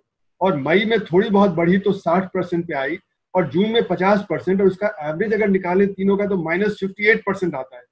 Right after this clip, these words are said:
इसलिए ब-, बार बार मैं कह रहा हूँ कि माइनस फोर्टी परसेंट से भी ज्यादा की गिरावट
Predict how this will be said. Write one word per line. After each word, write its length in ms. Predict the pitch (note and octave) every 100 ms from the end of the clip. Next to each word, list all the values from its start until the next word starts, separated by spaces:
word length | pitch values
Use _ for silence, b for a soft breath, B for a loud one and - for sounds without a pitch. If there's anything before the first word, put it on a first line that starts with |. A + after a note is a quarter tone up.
| _ _ -
इसलिए 280 | F3+ - B3
ब-, 280 | A3 F3 F3
बार 180 | E3 F3
बार 180 | G3
मैं 180 | G3 F#3+
कह 140 | E3+ D3+
रहा 120 | D#3+
हूँ 260 | D#3+ G#3 - _ _
कि 80 | G3
माइनस 480 | C#3 D3+ G3 B3 -
फोर्टी 320 | G3 F#3+ A3
परसेंट 380 | G#3 G3+ G3+ G3
से 120 | G3
भी 100 | G3+
ज्यादा 360 | D3+ D#3 F#3
की 340 | F#3+ D#3 _ F#3+
गिरावट 440 | D3+ D3+ D#3 E3